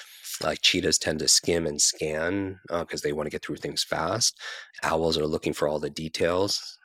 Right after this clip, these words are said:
and, you know, the research and under-, and comparing to what they already know. Um, when dolphins read, to read faster, they visualize th-, what they're reading, 'cause a picture is worth a thousand words, and they get very passionate around it.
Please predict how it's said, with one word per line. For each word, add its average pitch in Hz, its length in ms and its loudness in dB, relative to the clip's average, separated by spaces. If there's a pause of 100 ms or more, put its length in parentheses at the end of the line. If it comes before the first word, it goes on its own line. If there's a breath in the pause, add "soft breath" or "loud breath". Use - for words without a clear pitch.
and, 76 680 -2
you 78 60 -2
know, 76 120 -8
the 73 100 -8
research 85 580 0
and - 300 -8
under-, 80 320 -6
and 95 120 -8
comparing 78 380 0
to - 80 -16
what 78 140 -4
they 76 100 -4
already 78 240 -6
know. 95 280 2 (540 loud breath)
Um, 82 420 -8
when 78 580 -2 (480)
dolphins 90 480 2
read, 101 280 2 (200)
to - 100 -12
read 80 180 -4
faster, 80 300 2
they 80 120 2
visualize 76 720 0 (540)
th-, - 200 -4
what 80 180 -2
they're 78 160 0
reading, 76 540 -6
'cause 85 100 -6
a - 60 -8
picture - 260 -2
is - 140 -4
worth 78 200 -2
a - 60 -18
thousand 73 480 -2
words, 78 380 0
and - 100 -6
they - 40 -8
get 76 120 -6
very 73 140 -2
passionate - 560 -2
around - 340 -6
it. - 160 -8